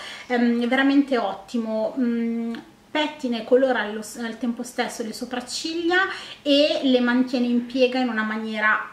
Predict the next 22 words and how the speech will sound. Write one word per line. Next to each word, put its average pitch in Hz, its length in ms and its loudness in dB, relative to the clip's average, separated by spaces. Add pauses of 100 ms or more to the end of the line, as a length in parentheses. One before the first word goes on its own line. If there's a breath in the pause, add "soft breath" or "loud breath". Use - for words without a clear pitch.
pazzesca, 208 720 -8
quindi 277 280 2
anche 233 220 -4
in 220 60 -6
questo 214 300 -10
caso, 208 380 0
anche 208 280 -8
col 220 240 -12
caldo 208 380 0
eccetera 247 340 -10
eccetera, 330 540 -2 (100)
questo 247 240 -2
prodotto 247 400 -4
rimane 208 260 -6
al 202 80 -10
suo - 160 -10
posto, - 720 0 (340 loud breath)
pettina 294 360 0
molto 233 320 -4
bene, 226 340 0
colora, 240 440 4
definisce. 277 1120 0